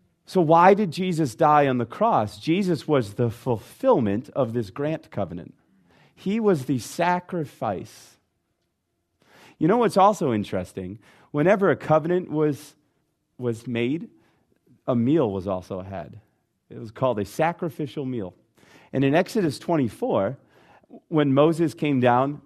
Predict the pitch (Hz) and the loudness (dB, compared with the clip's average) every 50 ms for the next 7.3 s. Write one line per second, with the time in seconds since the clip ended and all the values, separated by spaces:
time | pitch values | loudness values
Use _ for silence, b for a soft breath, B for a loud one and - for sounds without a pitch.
0 | _ - 120 110 110 117 123 123 127 - - 123 123 123 - 131 - - 127 127 | _ -10 -6 -2 0 0 0 -2 -4 -4 -2 -4 -4 -4 -6 -10 -6 -4 -2 -2
1 | 127 - - 117 - 117 110 104 101 101 110 107 117 117 120 117 113 120 127 127 | -4 -4 -6 -8 -6 -6 -6 -4 -2 -2 -2 -2 -2 -4 -4 -4 -6 -4 -6 -6
2 | 127 - - 135 131 131 139 139 - _ _ _ _ _ _ _ _ _ _ _ | -6 -4 -4 -4 -4 -2 -4 -6 -8 _ _ _ _ _ _ _ _ _ _ _
3 | _ _ - _ 110 120 123 123 117 147 180 165 139 123 120 123 143 180 180 131 | _ _ -20 _ -4 -2 -2 -2 -2 -2 0 0 0 0 2 2 2 2 2 0
4 | 110 104 113 110 - b b b b b b b b 107 110 120 135 160 180 - | -2 -2 -4 -6 -10 b b b b b b b b -2 0 0 0 0 -2 -8
5 | - - 131 127 120 - 123 123 135 - 160 185 180 143 117 107 95 - 107 101 | -12 -8 -6 -6 -4 -2 -2 -2 -2 -2 -4 -4 -2 0 0 0 -2 -2 -4 -6
6 | 104 104 b b b b 107 107 127 131 113 104 104 123 160 147 110 110 117 110 | -6 -6 b b b b -8 -4 -2 -2 -2 -2 -2 -2 -2 -2 -4 -6 -6 -6
7 | - 151 143 107 87 - | -4 -4 -4 -4 -6 -8